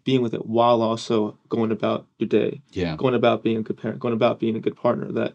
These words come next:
Speaker 2: Yeah.
Speaker 1: people either go to one extreme, they either completely break down, become a victim, and go, "I don't want anything to do with this,"
Speaker 2: Mm-hmm.
Speaker 1: or they deny, they deny and go straight to all that stuff. So,
Speaker 2: Yeah.
Speaker 1: um, maybe talk a little bit about how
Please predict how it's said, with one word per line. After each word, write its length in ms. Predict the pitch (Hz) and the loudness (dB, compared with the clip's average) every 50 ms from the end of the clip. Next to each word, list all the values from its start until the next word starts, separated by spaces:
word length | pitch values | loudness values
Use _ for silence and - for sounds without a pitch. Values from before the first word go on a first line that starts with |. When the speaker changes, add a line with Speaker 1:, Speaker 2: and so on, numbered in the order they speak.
| _ - | _ -12
Speaker 2:
Yeah. 280 | 85 82 156 147 143 - | -10 -8 -8 -8 -10 -2
Speaker 1:
people 300 | - 160 165 156 147 135 | 2 2 2 4 6 6
either 200 | 135 131 123 123 | 6 6 4 4
go 200 | 127 127 123 120 | 4 4 2 2
to 100 | 123 - | 2 0
one 120 | 120 113 | -2 -2
extreme, 260 | - - - - 113 113 | -2 -4 -4 -4 -4 -2
they 80 | 113 | 0
either 100 | 113 120 | -2 -2
completely 280 | 127 - 135 131 123 123 | 0 0 0 0 2 2
break 220 | 131 120 117 113 - | 2 2 2 0 -2
down, 180 | 120 117 113 | -2 -4 -4
become 160 | 113 - 113 | -2 -2 -2
a 20 | 110 | 2
victim, 300 | 120 123 123 123 117 110 | 2 2 2 2 -2 -6
and 100 | 113 107 | -4 -2
go, 60 | 110 | 0
"I 40 | 117 | 0
don't 100 | 120 123 | 2 2
want 120 | 123 120 123 | 2 2 2
anything 180 | 127 123 127 131 | 0 0 -2 0
to 60 | 120 | 2
do 100 | 127 135 | 4 6
with 120 | 143 151 151 | 8 8 8
this," 180 | 165 165 165 - | 6 4 2 -2
Speaker 2:
Mm-hmm. 320 | - - - 80 78 - - - | -12 -14 -12 -10 -10 -12 -2 4
Speaker 1:
or 120 | - 139 143 | 8 8 10
they 80 | 143 | 10
deny, 460 | 131 123 127 127 127 127 127 127 123 - | 8 8 6 6 6 8 6 6 4 2
they 100 | - 123 | 0 -2
deny 400 | 127 120 - 123 123 120 117 117 | -2 -2 -2 0 0 0 0 0
and 80 | 117 110 | 0 -2
go 60 | 113 | -2
straight 300 | - - - 123 113 - | -2 0 0 0 2 2
to 80 | 120 | 2
all 100 | 117 117 | 2 2
that 120 | 104 - - | 0 -2 -4
stuff. 280 | - - 127 - - | -4 -2 -2 -2 -2
So, 220 | - - 113 - - - - - | -2 -2 -2 -2 -4 -6 -12 -12
Speaker 2:
Yeah. 240 | 85 85 80 80 - | -10 -8 -4 -2 0
Speaker 1:
um, 400 | 117 120 - 117 117 120 131 131 - _ _ - - - | 2 2 2 0 -2 -4 -8 -10 -14 _ _ -20 -12 -2
maybe 260 | - 143 143 147 147 | 2 6 8 8 6
talk 260 | 147 - 139 131 135 | 6 4 0 2 2
a 60 | - | 0
little 140 | 131 127 123 | 0 0 0
bit 100 | 113 117 | 0 0
about 280 | 113 110 120 113 113 110 | 0 0 0 -2 -2 0
how 400 | - 123 117 117 117 117 - | 0 2 2 4 4 2 0